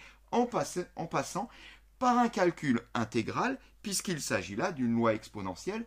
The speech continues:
qui est une loi continue. Alors, c'est parti, on va rédiger ça. Alors, la probabilité que x soit compris entre c et d est donc égale à l'intégrale entre c et d de f de x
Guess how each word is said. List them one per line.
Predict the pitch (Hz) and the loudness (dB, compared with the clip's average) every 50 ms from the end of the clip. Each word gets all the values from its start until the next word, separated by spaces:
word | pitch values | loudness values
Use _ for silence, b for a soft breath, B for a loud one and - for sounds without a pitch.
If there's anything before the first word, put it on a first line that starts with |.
| - _ _ | -12 _ _
qui | - - | -8 -8
est | 123 117 | -8 -4
une | - 113 104 | -4 -6 -2
loi | 107 117 143 170 185 - - _ _ _ | 0 0 -2 -2 -4 -8 -18 _ _ _
continue. | - - 127 - - - - - - _ _ _ - _ - | -10 -10 -10 -10 -10 -18 -20 -20 -20 _ _ _ -20 _ -4
Alors, | - 131 101 82 - - | -2 0 0 -2 -4 -6
c'est | - - 254 | -4 -4 -4
parti, | 247 247 220 - - - 226 220 | 2 4 2 2 2 -2 -2 0
on | 214 | 2
va | 180 175 | 2 2
rédiger | 165 160 135 127 117 98 95 | 2 2 -2 -4 -4 -6 -8
ça. | - - - - - - _ _ _ - _ - - _ - _ _ - - _ _ _ _ - _ _ _ _ _ _ _ - - - - - - - - - - - _ _ _ _ _ B B B B B B B B | -14 -14 -18 -20 -20 -20 _ _ _ -20 _ -20 -20 _ -20 _ _ -20 -20 _ _ _ _ -20 _ _ _ _ _ _ _ -20 -20 -20 -20 -20 -20 -20 -20 -20 -20 -20 _ _ _ _ _ B B B B B B B B
Alors, | - 165 180 170 | 0 2 4 4
la | 139 139 143 | 4 4 2
probabilité | - - 247 262 277 262 269 254 240 226 - - 151 120 - | 2 4 6 6 6 6 6 2 2 0 -2 0 -2 0 2
que | 175 | 2
x | 170 175 175 - - - | 0 0 0 -2 -4 -6
soit | - - 120 117 | -2 0 -2 -2
compris | - 90 85 - - - 143 123 - - - | -2 -6 -10 -10 -10 -6 -6 -6 -6 -6 -8
entre | 185 - - - - 101 | -10 -8 -8 -8 -8 -6
c | - - - 180 175 - - | -2 -2 2 2 0 0 0
et | 110 98 | -6 -8
d | 87 - 123 196 247 277 - - _ - b b b b b b b - | 0 2 2 2 2 0 -4 -14 _ -20 b b b b b b b -2
est | 175 214 226 | 0 0 2
donc | 185 202 170 - - 117 | 2 0 0 0 -2 -4
égale | 95 80 87 82 80 104 - - - - | -2 -2 -2 -2 -2 -2 -4 -6 -10 -12
à | 82 80 78 | -10 -6 -2
l'intégrale | 101 160 220 240 233 - 226 185 147 143 131 131 113 98 85 78 - - _ - _ _ | 2 4 4 4 4 2 0 0 0 -2 2 2 4 4 2 0 -6 -14 _ -20 _ _
entre | 120 120 117 - - 127 113 | -4 -4 -4 -2 -2 -2 0
c | - - - - 104 90 - - | 0 -2 -2 -2 -4 -4 -4 -2
et | 110 123 | -2 -2
d | 113 85 92 82 - - - - b b b b b b b b b b | -2 0 -2 -4 -4 -6 -14 -20 b b b b b b b b b b
de | - 117 160 170 | 0 2 2 4
f | - - 190 190 151 135 | 6 6 4 4 4 4
de | 139 | 6
x | 123 117 127 156 - - - - - - - | 8 8 6 6 2 -4 -4 -4 -4 -8 -10